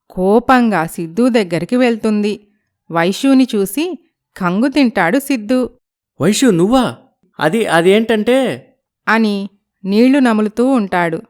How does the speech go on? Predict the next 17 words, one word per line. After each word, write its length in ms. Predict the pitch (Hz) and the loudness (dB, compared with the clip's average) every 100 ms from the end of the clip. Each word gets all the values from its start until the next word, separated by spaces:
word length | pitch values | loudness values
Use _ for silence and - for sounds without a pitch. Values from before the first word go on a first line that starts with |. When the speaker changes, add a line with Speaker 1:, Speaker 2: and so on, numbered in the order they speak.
| _ _ _ | _ _ _
Speaker 1:
సిద్ధు 420 | - 214 180 180 | -8 -6 -4 0
చెంపపై 760 | 285 277 214 202 214 196 165 175 - _ - | 0 0 -2 -2 -2 -2 -2 -6 -14 _ -6
లాగిపెట్టి 680 | 165 160 202 247 262 - 202 | -2 0 -2 0 -2 -2 -6
కొడుతుంది 560 | 190 175 180 185 202 | -4 -4 -4 -6 -2
వైషు. 480 | 240 202 190 196 170 _ _ _ _ - | 0 0 -2 -6 -12 _ _ _ _ -6
"ఏరా, 520 | 175 196 202 175 294 - _ - | -2 0 0 0 -2 -6 _ -10
ఆడపిల్లంటే 840 | 160 190 254 285 247 220 214 302 - | -4 -4 0 0 2 0 -2 -4 -2
ఆట 220 | 180 202 | -4 -2
బొమ్మనుకుంటున్నావా 1080 | 247 254 240 202 202 185 185 170 156 190 349 _ _ _ - | 0 2 0 -2 -4 -6 -6 -6 -2 -2 -2 _ _ _ -8
నీ 180 | 190 185 | -6 -4
ఇష్టమొచ్చినట్టు 760 | 190 - 247 254 262 254 247 254 | -6 -4 0 0 0 -2 0 0
ఆడుకోవటానికి? 880 | 240 240 254 247 254 262 370 427 _ _ _ - | 0 0 0 0 -2 -2 -6 -10 _ _ _ -6
ప్రేమ 300 | 185 214 311 | -2 2 2
పేరుతో 460 | 302 262 220 320 349 | 2 0 0 0 0
మోసం 440 | 233 220 269 339 | 0 0 0 0
చేయాలని 440 | 302 269 247 240 233 | 0 2 2 0 -2
చూస్తావా? 520 | 208 - 185 175 147 | -4 -4 -4 -4 -6